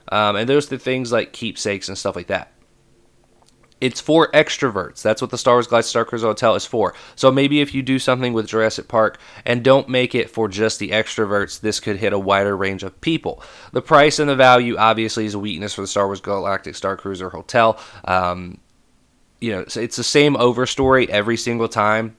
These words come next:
So being able to change the overstory might make things a little bit easier and make it something where people would wanna repeat it more. But I get it. There's so many different paths you can take that maybe that's not that necessary, right?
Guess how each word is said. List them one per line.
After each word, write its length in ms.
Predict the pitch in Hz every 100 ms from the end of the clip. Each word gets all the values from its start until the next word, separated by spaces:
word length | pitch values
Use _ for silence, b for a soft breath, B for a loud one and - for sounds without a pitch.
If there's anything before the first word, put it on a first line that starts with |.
| _
So 100 | -
being 240 | 101 110 113
able 180 | 113
to 60 | 107
change 220 | 110 107
the 60 | 104
overstory 560 | 104 104 107 113 110
might 280 | 101 104 107
make 180 | 104 98
things 240 | 104 104
a 60 | 101
little 160 | 104 101
bit 280 | 101 - -
easier 540 | 98 104 101 110 107
and 100 | 101
make 220 | 101 101 101
it 100 | 82
something 240 | 104 104
where 120 | 98
people 240 | 95 104 101
would 140 | 95
wanna 220 | 104 101
repeat 400 | 92 104 101 113
it 120 | 110
more. 280 | 107 117 113 B B B -
But 100 | 131
I 80 | 127
get 240 | 117 127
it. 100 | 123
There's 140 | 101 104
so 240 | - 117
many 160 | 117 113
different 300 | 110 104 95
paths 400 | 110 110 107 104
you 80 |
can 100 | 98
take 280 | 98 107 98
that 120 | -
maybe 320 | 95 107 107 107
that's 320 | 104 104 -
not 220 | 101 95
that 200 | 101 92
necessary, 760 | 95 95 - 87 - 87 - 110
right? 260 | 92 95